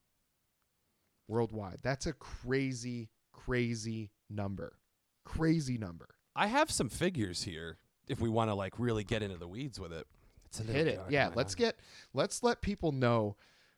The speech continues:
Speaker 1: who we're dealing with here.
Speaker 2: Bat Out of Hell one. So here, I'll start with a fucked up thing first. We'll, we'll,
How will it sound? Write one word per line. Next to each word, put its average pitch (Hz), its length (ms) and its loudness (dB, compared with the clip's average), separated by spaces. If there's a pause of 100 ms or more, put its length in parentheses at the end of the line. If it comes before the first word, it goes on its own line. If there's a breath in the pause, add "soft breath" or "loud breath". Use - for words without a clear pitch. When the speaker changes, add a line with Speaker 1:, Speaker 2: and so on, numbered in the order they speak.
Speaker 1:
who 147 140 2
we're 131 180 4
dealing 101 400 -2
with - 200 -10
here. - 200 -12 (640)
Speaker 2:
Bat 185 200 8
Out 277 120 8
of 247 80 8
Hell 160 260 6
one. 90 480 2 (720)
So 170 220 4
here, 202 240 6
I'll 208 100 10
start 214 260 8
with 180 100 8
a 151 40 8
fucked 147 340 4
up 120 180 4
thing 90 260 -6
first. 82 380 -10
We'll, 98 160 -2
we'll, 92 300 0